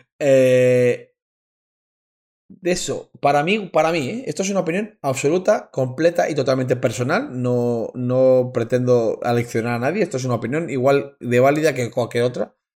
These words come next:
Tenemos que esto deja en muy mal lugar como Q B Whisperer a, a, a Villarejo, <laughs> ¿vale?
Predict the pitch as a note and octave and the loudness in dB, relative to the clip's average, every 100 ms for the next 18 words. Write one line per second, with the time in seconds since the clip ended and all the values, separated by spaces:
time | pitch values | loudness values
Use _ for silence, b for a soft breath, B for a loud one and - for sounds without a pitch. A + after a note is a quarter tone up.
0 | _ _ _ _ _ _ _ _ _ _ | _ _ _ _ _ _ _ _ _ _
1 | _ _ _ _ B2 C#3+ C#3 G2 - - | _ _ _ _ -2 0 0 -4 -8 -14
2 | - _ _ _ _ _ _ - C3 C#3+ | -16 _ _ _ _ _ _ -2 2 2
3 | D#3 - D3+ A2+ - - _ _ - B2 | 2 2 2 2 -4 -14 _ _ -6 -2
4 | B2+ C3+ D#3 A3+ A3 G#3 F3 D3+ B2 A2 | 0 0 2 4 4 4 4 4 2 0
5 | G#2 B2+ B2+ B2 D#3 F#3 D#3+ C#3 B2 - | 0 0 2 0 0 2 2 2 0 -2
6 | G2 G2 - - G2+ F#2+ F#2 E2+ - - | -2 -2 -6 -8 -6 -4 -6 -8 -12 -20
7 | _ _ _ - F#2 F2+ F2+ E2+ D#2+ C#2 | _ _ _ -12 -10 -6 -8 -8 -10 -10
8 | G1+ - _ _ G2 G2 G2+ G2 G2 G#2+ | -14 -18 _ _ -6 -2 0 2 0 2
9 | A#2 D3+ A#3 - C3 - - - - - | 2 4 2 0 -2 4 6 4 0 -10
10 | - - - - _ _ _ _ _ _ | -10 -14 -16 -20 _ _ _ _ _ _
11 | _ _ _ _ _ B2 A#2+ - | _ _ _ _ _ -4 -4 -4